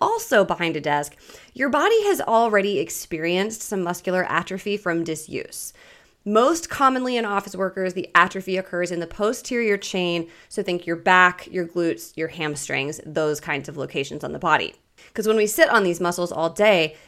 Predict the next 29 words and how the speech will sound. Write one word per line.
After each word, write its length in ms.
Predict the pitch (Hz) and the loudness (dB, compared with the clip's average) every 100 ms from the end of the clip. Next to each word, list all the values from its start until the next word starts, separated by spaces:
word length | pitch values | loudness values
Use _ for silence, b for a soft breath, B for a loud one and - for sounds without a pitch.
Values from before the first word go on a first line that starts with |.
| B | B
they 220 | 185 226 | 4 4
get 160 | 320 240 | 4 -2
used 400 | 190 185 185 - | 0 0 -2 -4
to 120 | 202 | -2
not 340 | 175 185 - | 2 2 0
showing 440 | - - 185 180 175 | -4 0 2 2 6
up 300 | 180 - - | 6 6 0
to 140 | 202 | -4
do 180 | 175 170 | 0 0
much 240 | 147 - | 0 -2
of 60 | 147 | -6
anything. 380 | 139 139 - - _ b b b b b | -6 -8 -14 -16 _ b b b b b
We're 100 | 185 | -4
still 280 | 196 302 294 | 2 6 8
walking 360 | 269 254 320 311 | 8 4 2 0
around 480 | 262 208 202 202 202 | 6 8 8 6 2
and 80 | |
we're 80 | 170 | 0
able 180 | 190 208 | 0 0
to 120 | 226 | -4
perform 500 | 233 233 196 190 185 | -8 -6 -2 0 0
most 320 | 180 202 202 | 0 0 -2
daily 400 | 190 190 190 190 | 0 2 2 2
functional 400 | 196 180 170 185 | 0 -2 -2 -4
movements 580 | 180 170 165 165 170 175 | 0 0 0 0 -2 -2
with 240 | 208 311 - | 0 2 2
or 200 | 285 285 | 2 2
without 380 | 254 247 233 | 4 4 4
pain, 380 | - 220 208 202 | 2 0 2 0